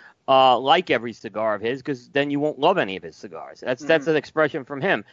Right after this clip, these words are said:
Speaker 1: And, and I said it on the show. I said Sin Compromiso is still better than a lot of <laughs> cigars out there.
Speaker 2: Right.
Speaker 1: So, I mean, um, y-, you know, and I, and I think there were some great cigars out there as well. Now, I did invite Saka to come on my show. I haven't heard back from him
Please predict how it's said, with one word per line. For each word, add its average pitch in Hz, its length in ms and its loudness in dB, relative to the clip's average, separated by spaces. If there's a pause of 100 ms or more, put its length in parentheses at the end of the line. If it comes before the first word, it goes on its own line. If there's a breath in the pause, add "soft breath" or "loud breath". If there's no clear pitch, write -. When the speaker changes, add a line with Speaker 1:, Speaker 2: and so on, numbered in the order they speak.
(380 loud breath)
Speaker 1:
And, 160 380 2
and 170 100 0
I 170 120 0
said 269 320 0
it 190 140 -4
on 160 160 -2
the 151 60 -4
show. 247 240 -2
I 165 100 4
said 160 240 -10
Sin 233 160 -10
Compromiso 185 580 -4
is 139 80 -8
still - 200 -6
better 151 440 0
than 127 360 -6 (320)
a 113 60 -14
lot 127 300 -2
of 214 100 0
<laughs> - 120 -12
cigars 170 400 0
out 196 280 0
there. 113 260 -10 (100)
Speaker 2:
Right. 120 260 -4
Speaker 1:
So, 185 300 0
I 175 60 4
mean, 180 320 -2
um, 165 360 0 (840 soft breath)
y-, 160 160 -18
you 214 160 -8
know, 165 300 -2
and 165 320 -8
I, 180 60 0
and 165 240 0
I 202 80 2
think 190 180 -10 (200)
there 170 100 -6
were 170 40 -4
some 160 160 -10
great 143 280 0
cigars 117 360 0
out 101 200 -4
there 104 120 -6
as 101 100 -8
well. 147 300 2 (220 loud breath)
Now, 196 180 2
I 180 120 2
did 240 200 -6
invite 185 320 -2
Saka 180 320 0
to 160 80 -10
come 165 180 -12
on 151 120 -4
my 131 100 -2
show. 175 260 -4
I 127 100 2
haven't 135 180 -2
heard 123 180 -8
back 143 240 0
from 117 160 -14
him 123 160 -18